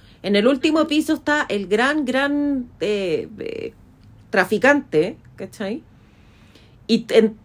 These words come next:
Speaker 1: todos los departamentos del edificio, o en casi todos, viven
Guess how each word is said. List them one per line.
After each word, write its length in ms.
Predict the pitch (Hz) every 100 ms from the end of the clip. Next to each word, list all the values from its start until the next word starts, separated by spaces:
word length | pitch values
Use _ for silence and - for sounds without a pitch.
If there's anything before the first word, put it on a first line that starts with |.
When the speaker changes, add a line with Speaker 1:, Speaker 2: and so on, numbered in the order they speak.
| -
Speaker 1:
todos 220 | 339 370
los 120 | 392
departamentos 560 | 370 359 - 349 330 370
del 80 | 339
edificio, 380 | 359 339 320 208
o 100 | 180
en 80 | 180
casi 380 | 240 262 330
todos, 520 | 262 254 214 185 247 254
viven 680 | 180 208 277 285 311 311